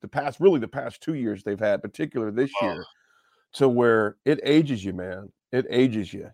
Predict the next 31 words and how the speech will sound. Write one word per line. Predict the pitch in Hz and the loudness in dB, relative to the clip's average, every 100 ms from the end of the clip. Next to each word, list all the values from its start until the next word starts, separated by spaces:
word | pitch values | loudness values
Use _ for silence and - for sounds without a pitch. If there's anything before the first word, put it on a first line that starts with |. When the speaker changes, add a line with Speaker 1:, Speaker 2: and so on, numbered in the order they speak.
| - | -12
Speaker 1:
you | 107 | -8
know, | 98 - | -6 -2
Speaker 2:
Did | 123 | -2
Speaker 1:
with | 131 | -2
a | |
Speaker 2:
you | 170 | -2
Speaker 1:
stress | - 170 | -4 -4
at | 170 | -6
that | 165 | -4
Speaker 2:
see | |
Speaker 1:
level. | 87 80 - _ _ _ _ 123 | -6 -10 -16 _ _ _ _ -6
Speaker 2:
Did | 127 139 | -6 -4
you | 147 | -4
see, | 135 | -4
speaking | 127 135 131 | -4 -4 -2
of, | 110 | -2
you | 104 | -2
know, | 95 | -4
being | 90 104 101 | 0 0 0
in | 92 | -4
places | 110 107 101 | -4 -4 -4
a | 98 | -4
long | 95 90 | -4 -4
time, | 110 107 98 | -2 -2 -2
Nick | 110 | -6
Saban | - 113 110 107 101 | 0 0 0 -4 -2
at | 101 98 | 0 2
Alabama, | 98 92 107 110 98 87 _ _ _ - | 0 0 -2 -2 -2 -6 _ _ _ 0
any | 135 180 | 2 2
player | - - 135 135 | -2 0 2 2
that | 120 113 | 0 -2